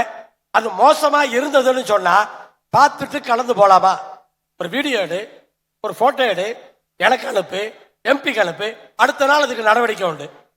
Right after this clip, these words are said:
யாரோ அன்னைக்கு கோயம்புத்தூர்ல இருந்து சாலை மோசமா இருக்குன்னு எம் பிக்கு ஒரு மெசேஜ் போட்டாங்க. உடனே ஐ வி எஸ்ல கூப்பிட்டு ரெண்டே நாள்ல எங்கெல்லாம் ரோடு மோசமா இருக்கோ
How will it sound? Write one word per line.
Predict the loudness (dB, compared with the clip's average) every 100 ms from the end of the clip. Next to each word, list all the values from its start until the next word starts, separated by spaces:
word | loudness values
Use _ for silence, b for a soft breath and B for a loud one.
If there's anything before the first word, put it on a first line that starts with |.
| _ _ _ _ 0
யாரோ | 4 6 4
அன்னைக்கு | 2 -2 -2 -4 -8 -4 6
கோயம்புத்தூர்ல | 6 6 0 0 2
இருந்து | 0 4 2 2 -12 -4
சாலை | 6 6 8 6
மோசமா | 4 4 4
இருக்குன்னு | 4 2 -2 -2
எம் | -4
பிக்கு | -8 -2 -2 -4 -10 -20 _
ஒரு | -2 0
மெசேஜ் | 2 2 2
போட்டாங்க. | 2 2 2 -6 -14 -20 -20 _ _ _ _
உடனே | 2 6 8 6
ஐ | 6
வி | 4
எஸ்ல | 6 0 2
கூப்பிட்டு | 0 0 -4 -4 -6 -20 _ -2
ரெண்டே | 4 6 6 6
நாள்ல | 2 6 6 6 2 -14 -18 -8 -6
எங்கெல்லாம் | 2 4 6 4 6
ரோடு | 4 4
மோசமா | 0 2 0
இருக்கோ | 2 4